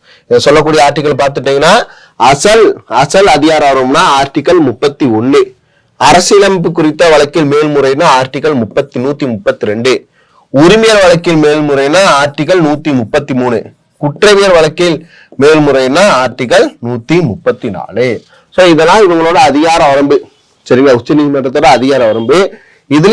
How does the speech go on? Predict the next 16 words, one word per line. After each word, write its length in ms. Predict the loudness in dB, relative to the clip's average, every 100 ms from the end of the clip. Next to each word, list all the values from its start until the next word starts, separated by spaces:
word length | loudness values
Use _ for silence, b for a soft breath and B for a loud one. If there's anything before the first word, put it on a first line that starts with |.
| 2
இன்னி 200 | 2 0
ரெண்டு 260 | 0 2 2
அதிகார 360 | 2 2 2
வரம்பு 300 | 0 0 0
எதுன்னு 140 | 0 0
பார்த்தோம்னா, 720 | 0 0 0 0 0 -2 -8 _ _ _ _ _ _ _ _ -20
சிறப்பு 520 | -12 -2 2 2 0 0
அனுமதி. 440 | 2 -2 -4 _ _ _ b b b b b b b b _ -20 -16 -2 0 2 2 0 -2 -4 -6
சிறப்பு 460 | -2 0 0 2
அனுமதி, 420 | 0 2 0 -2 -10
சிறப்பு 400 | -6 -2 0 0
அனுமதின்ற 460 | 0 0 -2 0 0
ஒரு 160 | 2
அதிகார 340 | 0 0 -2 0
வரம்பு 240 | -2 -2
இருக்கு. 420 | -4 0 0 0